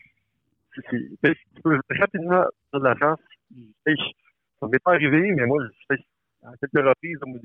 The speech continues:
ça m'arrive des fois d'envoyer ma petite carte de Noël, puis d'appeler des gars quelques mois, quelques années après la transaction. C'est important que ça se passe bien après, là, parce que, tu sais, les gars, des fois, euh,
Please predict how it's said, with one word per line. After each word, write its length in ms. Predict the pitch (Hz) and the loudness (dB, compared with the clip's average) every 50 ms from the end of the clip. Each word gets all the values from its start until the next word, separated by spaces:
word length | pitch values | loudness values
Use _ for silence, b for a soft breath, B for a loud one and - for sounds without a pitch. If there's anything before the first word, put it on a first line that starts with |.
| 113 - - - - - | -14 -14 -16 -18 -14 -12
ça 60 | 113 | -8
m'arrive 220 | 117 120 120 143 | -8 -8 -8 -8
des 80 | 135 127 | -10 -10
fois 100 | - 139 | -2 0
d'envoyer 240 | 127 117 123 127 127 | 0 0 0 -2 -4
ma 60 | 127 - | -6 -8
petite 200 | - _ _ _ | -10 _ _ _
carte 140 | 127 - - | -6 -2 -2
de 60 | 120 | -2
Noël, 380 | 117 110 113 127 131 135 139 131 - _ _ | 0 0 0 0 0 0 -2 -4 -8 _ _
puis 100 | - - b b b b b b b _ _ _ | -20 -20 b b b b b b b _ _ _
d'appeler 220 | 107 101 - 123 120 | -10 -8 -6 -6 -2
des 180 | 120 120 113 | -2 0 4
gars 120 | 107 127 139 - | 4 4 4 2
quelques 560 | 123 - - 117 113 110 110 110 107 104 98 | -2 -2 0 2 2 4 4 2 2 0 -2
mois, 180 | 110 120 127 - | -4 -8 -8 -8
quelques 240 | - - - 113 - | -8 -8 -8 -8 -8
années 160 | - 110 120 | -4 -2 -2
après 160 | 120 - - 110 | 0 0 -2 -4
la 40 | 107 | -2
transaction. 520 | 107 107 104 107 101 - - 135 139 147 - _ _ _ _ _ _ _ _ _ _ _ - | -2 -2 -2 -2 -2 -4 -6 -6 -6 -6 -10 _ _ _ _ _ _ _ _ _ _ _ -6
C'est 60 | - | -4
important 260 | - - 120 - - | -4 -4 -6 -6 -8
que 100 | - - - | -10 -10 -10
ça 60 | - | -12
se 120 | 123 - - | -12 -10 -12
passe 180 | 117 110 107 - _ | -12 -12 -12 -14 _
bien 100 | 117 120 | -8 -8
après, 240 | 110 - - 135 135 117 | -8 -8 -8 -10 -10 -10
là, 80 | 120 120 - _ | -10 -12 -12 _
parce 140 | - - _ _ | -18 -18 _ _
que, 140 | 120 110 98 - _ _ _ _ _ _ _ _ _ _ _ _ | -2 -2 -2 -4 _ _ _ _ _ _ _ _ _ _ _ _
tu 80 | - 127 | -12 -12
sais, 60 | - _ _ _ - | -12 _ _ _ -4
les 100 | 120 117 110 | -2 0 2
gars, 200 | 123 156 165 160 123 | 4 4 4 2 2
des 100 | 120 110 | -2 -4
fois, 240 | - 147 151 147 131 | 0 2 4 4 4
euh, 140 | 117 110 | 4 2